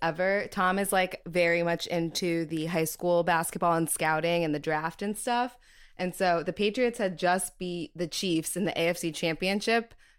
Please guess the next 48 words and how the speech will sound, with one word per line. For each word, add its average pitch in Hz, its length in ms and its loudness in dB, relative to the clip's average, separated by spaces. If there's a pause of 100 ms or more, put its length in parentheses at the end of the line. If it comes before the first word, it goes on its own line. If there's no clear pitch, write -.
(140)
two 208 160 0
seasons 175 460 0
ago. 151 460 -2 (460)
And 196 640 2
<laughs> - 60 -20
people 240 300 4
were 240 100 6
going 202 320 4
nuts 185 380 4
'cause 170 180 -4
the 165 80 -2
game 175 260 2
was 170 160 2
insane. 170 460 0
It 160 60 0
came 165 200 -2
down 160 280 0
to, 160 120 -2
I 151 140 0
think, 151 240 -6
like, 143 220 -8
the 147 280 0 (920)
fourth 175 280 2
quarter. 165 560 0 (360)
And 170 440 2 (140)
Tom, 190 580 2
like, 185 200 2
people 233 160 0
were 254 80 4
just 233 120 -2
going 214 200 2
crazy. 175 480 0
And 180 180 -6
Tom 175 260 -2
just 180 220 0
tweets, 170 260 -4
'cause 190 140 -2
it 185 40 2
was 175 100 0
the 175 80 -4
same 180 240 0
weekend 170 320 0
as 165 160 0
Hoop 180 220 -4
Hall, 214 280 4
which 190 140 -6
is, 160 120 -6
like, 156 280 -6